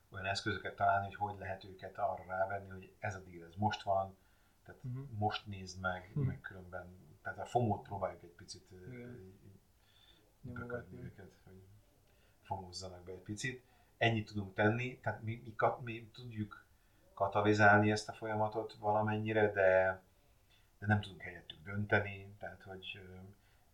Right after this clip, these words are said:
Speaker 1: itt azért bejön az, hogy egy civil szervezet vagyunk, egy
Speaker 2: Mhm.
Speaker 1: egyesület, véges, ö, jogkörökkel. Meg vannak persze olyan tervek, hogy,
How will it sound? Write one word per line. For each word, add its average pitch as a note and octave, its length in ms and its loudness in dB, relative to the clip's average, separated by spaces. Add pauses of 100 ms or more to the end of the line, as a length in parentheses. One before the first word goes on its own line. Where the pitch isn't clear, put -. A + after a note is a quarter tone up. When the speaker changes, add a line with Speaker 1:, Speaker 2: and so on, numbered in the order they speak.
(320)
Speaker 1:
itt - 180 -14
azért G#2+ 240 4
bejön G2+ 300 6
az, F#2+ 220 -2
hogy F#2+ 120 -12
egy F#2 160 -12 (140)
civil F#2+ 300 -6
szervezet - 480 -6
vagyunk, A2+ 420 2 (320)
egy C#3 100 -4
Speaker 2:
Mhm. - 100 6
Speaker 1:
egyesület, A2 500 0 (580)
véges, F#2 680 -4
ö, F#2 180 -14 (440)
jogkörökkel. - 680 -10
Meg B2+ 240 -6 (580)
vannak C3 340 10
persze A2+ 280 4
olyan G2+ 160 -2
tervek, G2+ 360 4
hogy, F#2+ 280 -10